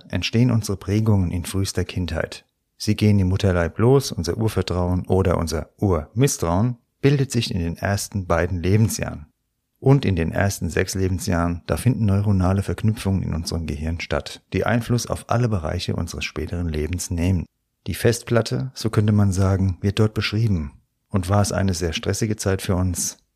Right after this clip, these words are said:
kann man dies sogar im M R T nachweisen. Im Gehirn entsteht so nämlich eine sogenannte Stressnarbe. Wir bleiben lebenslang anfälliger für Stress. Wenn du dich schnell aufregst, schnell verunsichern lässt und so weiter, dann verrichtet genau diese Grundprogrammierung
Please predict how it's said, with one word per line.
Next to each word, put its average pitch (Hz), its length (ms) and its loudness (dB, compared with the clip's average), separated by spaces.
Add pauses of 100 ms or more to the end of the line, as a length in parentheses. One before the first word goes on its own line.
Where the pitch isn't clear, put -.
(180)
kann 113 160 4
man 113 160 4
dies 95 140 -4
sogar 87 300 -2
im 80 80 -4
M 92 120 0
R 87 120 -2
T 95 160 -2
nachweisen. 90 680 -2 (120)
Im 113 200 6
Gehirn 107 440 2 (160)
entsteht 104 380 -2
so 104 120 2
nämlich 98 360 2
eine 90 160 0
sogenannte 90 460 0
Stressnarbe. 80 680 -2 (180)
Wir 85 140 -2
bleiben 101 280 4
lebenslang 104 600 2
anfälliger 87 520 -2
für 87 140 -6
Stress. - 440 -6 (360)
Wenn 110 220 6
du 110 100 6
dich 82 460 -6
schnell 110 320 4
aufregst, 92 640 -4 (160)
schnell 107 240 4
verunsichern 92 560 0
lässt 85 280 -4
und 135 160 2
so 101 140 2
weiter, 92 300 4
dann 98 220 2
verrichtet 92 480 -4
genau 87 320 0
diese 113 360 -4
Grundprogrammierung 92 1080 -2